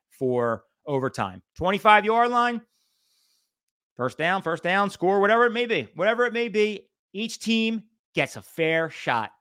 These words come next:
Michigan did what they needed to do. Alabama got stuffed. Interesting play call right there at the end. Offensive lineman got blown off the,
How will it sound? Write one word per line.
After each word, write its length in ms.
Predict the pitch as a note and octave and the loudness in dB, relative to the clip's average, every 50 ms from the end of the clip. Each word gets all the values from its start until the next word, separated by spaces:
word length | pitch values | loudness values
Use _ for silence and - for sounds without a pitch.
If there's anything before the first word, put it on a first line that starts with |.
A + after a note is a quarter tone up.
| _ _ - | _ _ -8
Michigan 420 | C3+ D#3 - D#3+ D#3+ D3 D#3+ D#3+ | -6 -6 -4 -4 -4 -4 -4 -2
did 140 | D3 E3 E3 | -2 -2 -2
what 120 | E3 D#3+ | -2 -2
they 160 | E3+ F3 F3 | -2 -2 -2
needed 260 | F3 F3 E3 E3+ E3+ D3 | -2 -2 -4 -4 -4 -2
to 80 | E3 | 0
do. 160 | F3 F3 E3 - - | 0 0 0 -2 -4
Alabama 480 | C3+ C3+ C3+ C3+ C3+ C#3+ C#3 C3+ C3+ | -4 -4 -2 -2 -2 -4 -4 -4 -4
got 180 | B2+ B2+ B2 A#2+ | -2 -4 -4 -4
stuffed. 440 | - - - E3 D#3+ D#3+ D#3+ - _ _ _ _ _ | -4 -4 -2 0 0 -2 -4 -8 _ _ _ _ _
Interesting 460 | F3 E3+ - F3 C#3 - D#3+ D3 C#3+ | -20 -18 -18 -18 -16 -14 -12 -14 -12
play 220 | - - F#3+ F#3+ F#3 | -6 -4 -2 -2 -2
call 320 | - - F3 F3 E3+ E3 | -2 0 2 2 2 2
right 260 | E3+ E3 E3 D#3+ D#3 | 2 0 -2 -2 -2
there 160 | - D#3+ D#3+ | -2 -2 -2
at 80 | D#3 D3+ | -2 -4
the 220 | - C#3 C#3 C#3+ | -8 -10 -6 -4
end. 360 | D#3+ D#3+ E3 D#3+ D#3+ D#3+ D3 - - | -2 -2 -2 -4 -6 -8 -10 -10 -8
Offensive 460 | C#3+ C#3 C#3+ - C#3+ B2+ - C3+ B2 | -8 -6 -6 -8 -10 -10 -10 -8 -4
lineman 280 | C#3 C#3 C#3 C#3+ C#3 C#3 | -2 -2 -2 -2 -4 -4
got 180 | B2 A#2 G#2+ - | -6 -8 -6 -4
blown 240 | B2+ C#3 C#3+ C#3+ | -2 0 0 2
off 180 | C#3+ C#3 B2 - | 0 0 0 -2
the, 140 | - B2+ | -2 -4